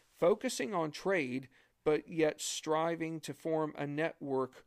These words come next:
with the French government where the objective, or the primary obje-, objective, was to, um, was to get France to come on board and help the Americans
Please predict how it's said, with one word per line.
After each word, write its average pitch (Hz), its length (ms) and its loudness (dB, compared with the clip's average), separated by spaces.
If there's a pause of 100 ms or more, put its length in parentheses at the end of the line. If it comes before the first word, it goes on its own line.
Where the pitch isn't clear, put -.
(440)
with 156 260 -2
the 139 80 -8
French 147 400 -2
government 147 580 0
where 135 300 0
the 139 140 -4
objective, 135 880 -4 (140)
or 135 120 0
the 135 60 0
primary 147 500 -2
obje-, 127 200 -2 (100)
objective, 131 640 -2 (500)
was 143 340 2
to, 147 380 0
um, 127 380 2 (1000)
was 156 280 -2
to 147 100 -4
get 156 260 -2
France - 680 -4 (380)
to - 80 -10
come 156 260 -4
on 135 220 0
board 135 420 2
and 123 140 -6
help 131 260 0
the 135 80 -4
Americans 127 920 -6